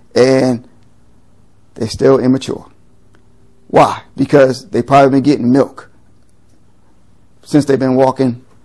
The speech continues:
in the things of the Lord, right? And, and I'm gonna tell you, a lot of outreach churches are guilty of this. Why? Because they wanna reach everybody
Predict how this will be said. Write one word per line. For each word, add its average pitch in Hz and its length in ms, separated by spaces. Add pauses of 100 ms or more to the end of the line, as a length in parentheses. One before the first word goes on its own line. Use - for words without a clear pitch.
(160)
in 127 120
the 123 60
things 123 260
of 113 60
the 127 60
Lord, 120 300 (240)
right? 156 220
And, 160 240
and 156 180
I'm 160 120
gonna 156 120
tell 233 240
you, 131 180 (880)
a 113 40
lot 151 180
of 180 60
outreach 220 400
churches 151 320
are 131 80
guilty 117 300
of 113 60
this. - 220
Why? 214 380
Because 180 480 (720)
they 147 160
wanna 165 520 (160)
reach 180 340 (180)
everybody 208 840